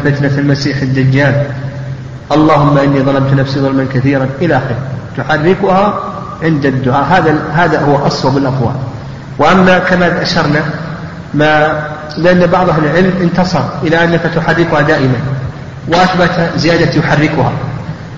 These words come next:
وبعضهم انتصر إلى أن الإنسان لا يحركها يشير بها وأثبت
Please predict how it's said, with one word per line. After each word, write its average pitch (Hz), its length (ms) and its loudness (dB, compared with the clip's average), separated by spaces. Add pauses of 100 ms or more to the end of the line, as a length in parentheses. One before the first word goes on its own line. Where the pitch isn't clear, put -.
وبعضهم 175 580 4 (180)
انتصر 160 640 0
إلى 156 140 2
أن 160 100 2
الإنسان 156 400 0
لا 165 80 2
يحركها 160 580 2 (460)
يشير 165 280 4
بها 160 260 6 (800)
وأثبت 165 840 2